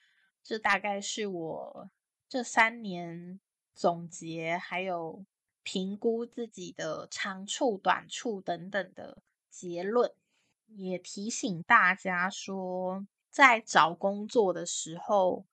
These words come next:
因为身心症还是有很多污名化，还有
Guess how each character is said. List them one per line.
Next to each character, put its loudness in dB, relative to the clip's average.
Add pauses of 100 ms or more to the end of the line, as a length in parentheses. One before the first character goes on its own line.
(140)
因 -10
为 0
身 2
心 -4
症 0
还 0
是 -4
有 4
很 -12
多 -4
污 -6
名 -8
化， 6
还 -4
有 -6